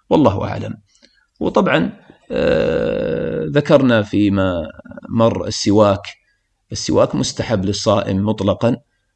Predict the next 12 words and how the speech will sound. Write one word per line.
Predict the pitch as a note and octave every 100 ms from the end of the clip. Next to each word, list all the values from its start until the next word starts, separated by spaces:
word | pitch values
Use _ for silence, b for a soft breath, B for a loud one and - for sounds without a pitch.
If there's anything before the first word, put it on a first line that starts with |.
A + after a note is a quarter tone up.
| _ _
وكما | - - A#2+ A#2+ - G1+ - - G1+ - - - - B2 A2+ A2 - -
أن | A#2 G#2+
المعجون | G#2 G2 F#2 A2 G2
جائز | G2+ G#2 G2 A2+ - _ _ _ _ _
فالسواك | - G2+ A2 G2+ G#2 G#2+ - G#2+ - G2+ G#2 A2+ A2+
مستحب | G#2+ - - A2+ G#2 - _ _ _ _ -
للصائم | G#2+ - - G#2+ C3 C3
ولا | A#2
يؤثر، | G#2 G#2+ - G#2 - -
وهذا | G#2 A2 A#2
مر | B2 G#2 F#2+
معنا. | F#2 G2 G2